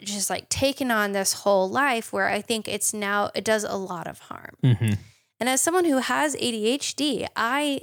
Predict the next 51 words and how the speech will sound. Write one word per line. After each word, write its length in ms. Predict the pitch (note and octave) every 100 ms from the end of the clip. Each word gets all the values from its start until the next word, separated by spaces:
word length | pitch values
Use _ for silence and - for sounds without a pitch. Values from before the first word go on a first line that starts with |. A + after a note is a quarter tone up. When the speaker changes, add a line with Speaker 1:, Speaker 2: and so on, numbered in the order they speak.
| -
Speaker 1:
have 500 | - - - A#3 C4
to 80 | -
pay 160 | B3 A#3+
attention 380 | A#3+ A#3+ A3+
to 100 | G3
my 180 | G3 F#3+
preferences 640 | F#3+ D4+ F4+ B3 G#3 F#3
because 240 | F#3 F3+ F3+
my 280 | F#3 F#3+ F#3
brain 540 | F#3 A3 A#3+ G3 G#3 - - _ _ -
is 120 | G#3
always 280 | - G3+ A3
seeking 360 | - - D#4 B3
dopamine. 520 | F#3+ F3+ F#3+ G3+ -
And 160 | - G3+
if 140 | G3
it's 200 | G#3 G3+
not 340 | G#3 G#3+ A#3+ -
a 80 | G#3+
way 220 | G3+ G3+
I 160 | G3 G3
like 300 | F#3+ F#3+ G#3
doing 260 | A#3+ A#3+ A#3+
things 220 | C4+ C4
or 40 |
I'm 60 | G3
not 140 | F#3+
excited 300 | F#3+ - G3
about 180 | A3+ B3
doing 260 | C4+ C#4+ C#4+
things, 220 | D4 D4
it's 180 | F#3+ -
lower 380 | F#3+ G3 G#3 G#3
dopamine. 680 | F#3 F#3 A#3 B3 C4 C#4+ D4 - - _ -
And 160 | A3
that 220 | A3 A3 A3
means 260 | A3 A3
I 80 | -
have 200 | G3+ G3
to 80 | G3+
be 140 | G3 G3
mentally 320 | G3 - F#3+
prepared 500 | F#3+ G3+ C#4 B3+ B3
and 160 | G3+
aware. 420 | G3+ A3+ B3+ B3 B3
And 120 | G#3
I 80 | G3+
have 240 | F#3+ F#3
ways 320 | G3+ G#3+ G#3
that 100 | G3
I 100 | F#3